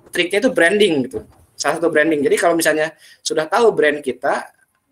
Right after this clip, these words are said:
sudah katakanlah konsumen sudah tahu, sudah, "Wah, bagus brandnya," artinya harga juga akan mengikuti. Ar-, terus masalah tata niaga, masalah, eh, produknya itu mahal,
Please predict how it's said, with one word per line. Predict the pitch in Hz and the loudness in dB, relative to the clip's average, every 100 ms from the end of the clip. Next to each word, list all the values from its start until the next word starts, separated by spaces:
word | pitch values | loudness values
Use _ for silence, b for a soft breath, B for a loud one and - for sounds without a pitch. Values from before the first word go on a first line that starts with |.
| _ | _
sudah | - 143 147 147 151 - _ _ _ _ | -10 -2 -2 -2 -4 -10 _ _ _ _
katakanlah | 143 143 151 160 | -10 -6 -6 -4
konsumen | 156 151 143 143 | -6 -6 -6 -4
sudah | 139 135 | -2 0
tahu, | - 117 135 180 | 2 2 2 0
sudah, | - 147 131 139 - | 0 0 0 -2 -4
"Wah, | 214 185 - | -6 -6 -8
bagus | 120 120 180 | -6 -4 -2
brandnya," | 151 139 196 - - - | -2 -2 -4 -8 -8 -6
artinya | 160 165 247 247 B B - | -4 -2 -2 -4 B B -4
harga | 156 156 | 0 2
juga | 180 156 135 | 2 4 2
akan | 151 143 | 2 0
mengikuti. | 151 135 151 165 165 - - | -2 -2 -2 -2 -4 -6 -8
Ar-, | 143 - _ | -8 -8 _
terus | - 143 - 160 | -2 0 0 -2
masalah | 135 143 143 151 - B B B - | -2 2 2 0 -4 B B B -8
tata | 143 143 | -2 -2
niaga, | 139 156 190 160 | 0 -2 0 0
masalah, | 147 156 143 143 143 139 135 - | 0 -2 0 0 0 0 -4 -4
eh, | 135 135 131 127 127 135 127 127 - - _ _ _ _ _ _ _ - | 0 2 2 0 -2 -4 -4 -6 -12 -20 _ _ _ _ _ _ _ 0
produknya | 139 143 143 - 147 | 2 2 0 -2 -2
itu | 147 151 | 0 0
mahal, | 143 151 185 214 220 | 0 0 0 -2 -6